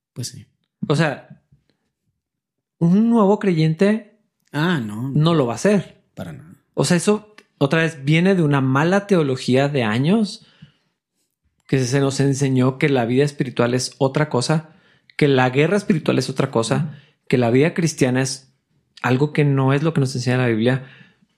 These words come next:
Speaker 2: y que no terminamos de creer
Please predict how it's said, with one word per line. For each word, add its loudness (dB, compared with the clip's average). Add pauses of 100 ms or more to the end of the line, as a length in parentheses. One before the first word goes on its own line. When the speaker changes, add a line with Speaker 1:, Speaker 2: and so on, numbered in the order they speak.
(140)
Speaker 2:
y 2
que -2 (380)
no 2
terminamos 0
de -2
creer -2